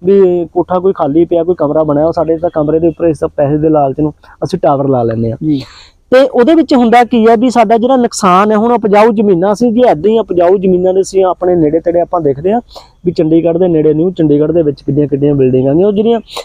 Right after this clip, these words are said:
Speaker 1: ਬਿਲਡਿੰਗਾਂ ਬਣੀਆਂ ਨੇ, ਜਿਹੜੀਆਂ ਕਲੋਨੀਆਂ ਬਣੀਆਂ ਨੇ, ਕੰਪਲੈਕਸ ਬਣੇ ਨੇ, ਉਹ ਸਾਰੀ ਉਪਜਾਊ ਜ਼ਮੀਨ ਸੀਗੀ।
Speaker 2: ਜੀ।
Speaker 1: ਹਨਾ, ਉਹ, ਉਹ ਵੱਡਾ ਇੱਕ ਅਸੀਂ ਨੁਕਸਾਨ ਕਰ ਲਿਆ। ਤੇ ਉਹ ਫਿਰ ਮਕਾਨ ਤਾਂ ਉਹ ਪੱਕੇ ਬਣਨੇ ਨੇ।
Speaker 2: ਜੀ।
Speaker 1: ਉਹ,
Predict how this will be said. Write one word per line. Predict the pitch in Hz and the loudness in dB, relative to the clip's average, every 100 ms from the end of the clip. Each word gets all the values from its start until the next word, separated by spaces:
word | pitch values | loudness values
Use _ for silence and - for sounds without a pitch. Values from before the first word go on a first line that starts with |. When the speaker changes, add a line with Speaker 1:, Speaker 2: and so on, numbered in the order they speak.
| _ 160 | _ 2
Speaker 1:
ਬਿਲਡਿੰਗਾਂ | 196 208 220 220 | 2 4 2 2
ਬਣੀਆਂ | 175 175 190 | 2 2 0
ਨੇ, | 190 | 0
ਜਿਹੜੀਆਂ | 196 214 196 _ | 0 0 -4 _
ਕਲੋਨੀਆਂ | 180 156 160 185 175 | -2 0 0 0 0
ਬਣੀਆਂ | 151 156 170 | 0 0 0
ਨੇ, | 175 | -2
ਕੰਪਲੈਕਸ | 170 160 180 165 185 | -4 -2 -4 -2 -2
ਬਣੇ | 151 156 | 0 0
ਨੇ, | 214 | -2
ਉਹ | |
ਸਾਰੀ | 208 202 233 240 _ _ - | -2 -2 -2 -8 _ _ -6
ਉਪਜਾਊ | 196 202 208 214 | 0 4 4 4
ਜ਼ਮੀਨ | 202 175 143 | 2 0 0
ਸੀਗੀ। | 135 113 113 - - | -4 -4 -6 -12 -12
Speaker 2:
ਜੀ। | 139 123 - _ _ _ _ - - 196 | -12 -12 -16 _ _ _ _ -20 -4 0
Speaker 1:
ਹਨਾ, | 269 - | 0 2
ਉਹ, | 254 | 4
ਉਹ | 277 277 254 269 | 4 4 2 4
ਵੱਡਾ | 208 175 208 | 2 2 2
ਇੱਕ | 202 220 | 2 0
ਅਸੀਂ | - 208 | 0 -4
ਨੁਕਸਾਨ | 185 - 170 170 | -4 -2 -2 0
ਕਰ | 160 120 | -2 -2
ਲਿਆ। | 117 127 - - - - | -4 -8 -16 -20 -20 0
ਤੇ | 254 262 | 4 4
ਉਹ | 247 269 262 | 4 2 0
ਫਿਰ | - 247 | -2 -2
ਮਕਾਨ | 226 220 196 190 190 | 0 -2 0 2 2
ਤਾਂ | 196 226 | 0 0
ਉਹ | 233 | 0
ਪੱਕੇ | 202 - 214 | -2 0 0
ਬਣਨੇ | 208 208 220 | 2 0 -2
ਨੇ। | 202 _ _ _ _ 143 | -4 _ _ _ _ -6
Speaker 2:
ਜੀ। | 147 123 | -4 -4
Speaker 1:
ਉਹ, | - | 0